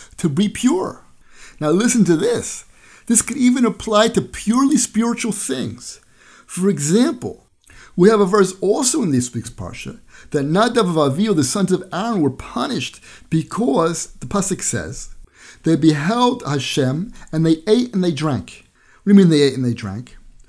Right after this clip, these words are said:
So according to the Achalis, it doesn't mean that they actually ate and drank food. They had a tremendous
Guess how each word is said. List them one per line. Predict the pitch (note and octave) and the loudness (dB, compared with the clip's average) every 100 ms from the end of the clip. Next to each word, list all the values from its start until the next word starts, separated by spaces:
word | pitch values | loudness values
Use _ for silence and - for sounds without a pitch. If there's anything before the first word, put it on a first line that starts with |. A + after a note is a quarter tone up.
| - - | -20 -16
So | - E3+ | -6 -4
according | D#3 - A#3+ C4 C4 G3+ | -4 -6 -6 -2 -2 0
to | F#3+ | -2
the | - | -4
Achalis, | G3 A3+ A#3+ C#3+ G2+ F2+ - - - | -2 0 0 -4 -6 -6 -10 -12 -10
it | D#3 | 0
doesn't | A#3+ B3 B3 | 2 2 2
mean | A3+ | 0
that | G#3 | 0
they | F3+ | -2
actually | E3 F3 F#3+ F3 | -6 -4 -4 -4
ate | F3 | -4
and | F3 | -6
drank | D3 E3 C#3 | -4 -4 -4
food. | - G3+ F#3 - - - - - - - _ - | -8 -8 -8 -10 -14 -16 -18 -20 -20 -20 _ 2
They | F#3+ F#3+ - | 2 2 -2
had | G3+ A3 | 0 2
a | F3 | 0
tremendous | - F3+ F#3 F#3+ A3 B3 B3 B3+ A#3+ - | -2 0 2 2 2 0 0 -2 -2 -4